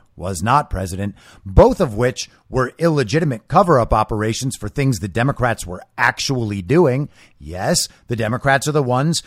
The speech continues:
with corrupt dealings in Ukraine. Trump and Rudy Giuliani were trying to uncover those. Trump had uncovered those and how they related to the server from the D N C.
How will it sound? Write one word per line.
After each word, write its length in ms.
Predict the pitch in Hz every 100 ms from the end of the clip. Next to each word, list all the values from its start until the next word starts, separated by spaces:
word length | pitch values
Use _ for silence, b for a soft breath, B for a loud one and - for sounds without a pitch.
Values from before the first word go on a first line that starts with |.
| b
with 180 | - 135
corrupt 400 | - 170 139 147
dealings 420 | 113 120 131 135
in 140 | 117 135
Ukraine. 560 | 151 - 110 107 123 - b b
Trump 360 | - 123 143
and 160 | - 160
Rudy 160 | 147 156
Giuliani 500 | 127 160 156 147 156
were 80 |
trying 300 | 151 156 143
to 140 | 127 180
uncover 480 | 143 151 127 117 101
those. 480 | 92 95 98 143 - b b b
Trump 360 | - 170 151 - _
had 420 | - 104 139 196
uncovered 560 | 143 117 101 117 98 95
those 360 | 98 95 143 - B B
and 120 | 139
how 160 | 135
they 140 | 135 135
related 640 | 117 117 117 165 135 120 b b b
to 140 | - 156
the 240 | 131 110 -
server 680 | - - 151 190 131 117 139 _ _ _ _ _
from 140 | 151 143
the 80 |
D 180 | 120 131
N 160 | 117 107
C. 440 | - 165 165 127